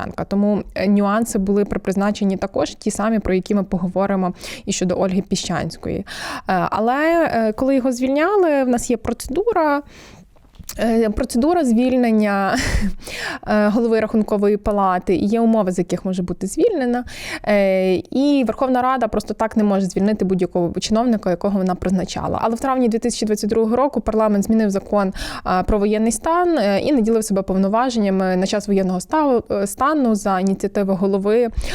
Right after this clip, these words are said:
або сто тринадцяти депутатів звільняти будь-якого чиновника, якого призначила Верховна Рада.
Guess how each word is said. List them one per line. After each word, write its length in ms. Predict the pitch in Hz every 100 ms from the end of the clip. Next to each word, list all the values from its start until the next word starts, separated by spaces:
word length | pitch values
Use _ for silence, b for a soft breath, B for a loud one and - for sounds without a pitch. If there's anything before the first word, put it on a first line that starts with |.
| 294
або 400 | - 190 - 196
сто 140 | 202 208
тринадцяти 440 | 208 196 185 190
депутатів 560 | 190 226 262 302 - 208
звільняти 420 | 208 214 214 214
будь-якого 500 | 208 202 202 180 175
чиновника, 640 | - 247 320 254 214 208
якого 260 | 190 233 220
призначила 540 | 196 196 208 214 185
Верховна 400 | 185 - 190 180
Рада. 240 | - -